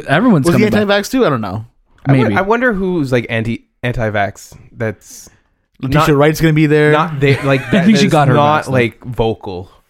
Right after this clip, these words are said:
Speaker 3: But
Speaker 1: Miles Teller probably will be there.
Speaker 2: Miles Teller probably gonna be there.
Speaker 1: Yeah.
Speaker 3: But how do these guys, aren't, don't they have to be vaxxed to be on
Speaker 1: Uh,
Speaker 3: set?
Speaker 1: tha-, that's apparently what there was delays on stuff 'cause, uh,
Speaker 3: I bet you they, uh, political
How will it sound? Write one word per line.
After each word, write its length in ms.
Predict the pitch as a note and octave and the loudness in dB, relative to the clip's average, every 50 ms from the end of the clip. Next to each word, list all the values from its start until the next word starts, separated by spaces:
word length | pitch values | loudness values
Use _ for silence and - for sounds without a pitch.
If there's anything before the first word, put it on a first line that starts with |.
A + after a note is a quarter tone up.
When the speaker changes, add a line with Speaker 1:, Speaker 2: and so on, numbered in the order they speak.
| _ _ _ _ _ - | _ _ _ _ _ -2
Speaker 3:
But 80 | C3 | 0
Speaker 1:
Miles 240 | D3+ D#3+ D#3+ D#3 D#3 | 0 2 2 0 0
Teller 440 | - D3 C#3 C#3 C#3+ C#3+ D#3 C#3 C3 C#3 - | 0 0 0 2 2 2 2 2 0 2 2
probably 260 | C#3+ C3+ C#3 C3+ C3 | 2 2 4 2 2
will 60 | C3 | 2
be 120 | C3 C3 | 2 2
there. 120 | C3 B2+ B2+ | 2 2 2
Speaker 2:
Miles 240 | B2+ B2+ B2+ B2+ - | 2 0 -2 -2 -2
Teller 300 | C3+ B2+ B2+ B2 B2 A#2+ | -2 -2 0 -2 -2 0
probably 260 | B2+ B2 B2 B2 A#2+ | 0 0 0 0 0
gonna 140 | A#2+ A#2+ A#2 | -2 -2 -2
be 120 | A#2 A#2 | -2 -2
there. 380 | A2+ A#2 A#2 A#2+ A#2+ A#2 A#2 A#2 A#2 | -2 -2 -2 -2 -2 -4 -8 -10 -12
Speaker 1:
Yeah. 220 | - C3 B2+ B2 C3 _ _ _ _ - | -14 -14 -12 -14 -16 _ _ _ _ -8
Speaker 3:
But 80 | - B2+ | -6 -2
how 100 | E3 E3+ | -2 -2
do 60 | G3 | -2
these 200 | G#3 G#3+ G3+ D#3+ | -4 -6 -8 -4
guys, 400 | - D#3+ D3+ C#3+ A#2+ - - - - - | -2 0 0 0 -2 -8 -14 -18 -12 -8
aren't, 280 | A2+ C#3 D3+ A#2 B2 | -6 -6 -6 -6 -4
don't 180 | C3 C3+ D3 D3 | -6 -6 -4 -4
they 80 | E3+ | -4
have 140 | D#3+ D#3 D3+ | -6 -6 -6
to 80 | - C3 | -8 -10
be 160 | A#2+ B2+ C3 | -8 -6 -4
vaxxed 340 | C3+ C#3 - - - - _ | -4 -6 -6 -8 -14 -18 _
to 140 | - C3 A#2+ | -8 -8 -6
be 140 | A#2+ B2 | -6 -6
on 80 | A#2+ A#2+ | -4 -2
Speaker 1:
Uh, 260 | C3 B2+ A#2+ C3 C3+ | 0 0 0 0 0
Speaker 3:
set? 140 | C#3+ D3+ D3 | 0 -2 -2
Speaker 1:
tha-, 40 | D3 | 0
that's 220 | C#3 D3 D#3 D3+ E3+ | -2 -2 -2 -2 -2
apparently 320 | D#3 D#3 C#3+ C3+ C3 B2+ | 0 0 2 2 2 2
what 100 | B2 A#2 | 2 2
there 100 | A#2+ A#2 | 0 0
was 140 | A#2+ A#2 A2 | 0 0 -2
delays 380 | - A2+ A2+ A2+ A2+ A2+ A2+ A#2 | -2 -2 0 2 2 2 2 2
on 120 | A2+ A2+ | 0 -2
stuff 320 | - - A#2 A2 A2 - - | -2 -4 -6 -6 -6 -8 -10
'cause, 280 | A2 G2 G2+ G2 G2+ | -10 -10 -10 -12 -16
uh, 100 | - - A#2+ | -16 -12 -12
Speaker 3:
I 60 | A#2+ | -8
bet 240 | G2+ B2+ B2 - - | -6 -6 -6 -6 -8
you 80 | B2 A2+ A2 | -10 -8 -6
they, 200 | A2 G#2 G2+ G2+ | -6 -6 -6 -6
uh, 260 | F#2+ F#2 F2+ F2 D2 - - - - - - - - - - - - - _ _ _ _ _ _ _ _ - _ _ _ _ _ _ _ _ - - | -6 -8 -8 -10 -12 -14 -14 -14 -14 -14 -14 -16 -18 -20 -20 -20 -20 -20 _ _ _ _ _ _ _ _ -20 _ _ _ _ _ _ _ _ -8 -6
political 600 | - A2+ A2 G#2 G2+ - - G2 G2 F#2+ F#2+ | -4 -4 -4 -6 -8 -10 -12 -12 -12 -12 -14